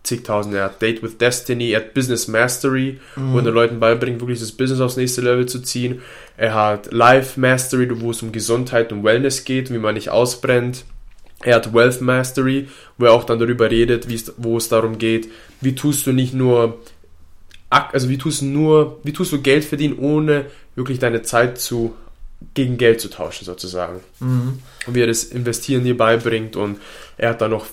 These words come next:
Speaker 1: viel, viel andere Programme.
Speaker 2: Ich glaub, Date with Destiny, davon gibt's eine Doku auf
Speaker 1: Ja.
Speaker 2: Netflix, kann man noch erwähnen, die ist
Speaker 1: Ja.
Speaker 2: auch, also kann man sich, wenn man Netflix-Account hat, anschauen. Hab ich mir letztens angeguckt, also zufälligerweise kurz bevor du nach London bist, aber unabhängig
Speaker 1: Mhm.
Speaker 2: davon, also ich
Speaker 1: Mhm.
Speaker 2: bin einfach so drauf gestoßen,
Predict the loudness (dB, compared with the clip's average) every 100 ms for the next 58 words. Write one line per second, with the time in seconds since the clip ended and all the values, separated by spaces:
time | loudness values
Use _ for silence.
0 | -16 -6 -6 -4 -4 -4 -6 -8 -10 -10
1 | -6 -6 -6 -12 -18 -8 -6 -4 -6 -4
2 | -6 -4 -4 -4 -6 -6 -4 -4 -6 -6
3 | -6 -6 -6 -8 -4 0 0 -2 -12 -14
4 | -10 -8 -6 -6 -4 -4 -6 -6 -6 -2
5 | -2 -2 -6 -12 -12 -12 -14 -18 -20 -12
6 | -8 -8 -8 -8 -8 -8 -12 -10 -8 -6
7 | -6 -8 -10 -8 -6 -6 -8 -12 -12 -10
8 | -6 -4 -4 -6 -8 -6 -6 -6 -8 -8
9 | -10 -10 -14 _ -20 -20 -20 -20 -20 -16
10 | -10 -8 -6 -4 -2 -2 -4 -6 -8 -8
11 | -8 -12 -8 -8 -8 -8 -6 -6 -8 -10
12 | -8 -4 -2 -2 -6 -8 -10 -8 -8 -8
13 | -8 -4 -4 -4 -8 -6 -6 -4 -6 -6
14 | -10 -8 -6 -8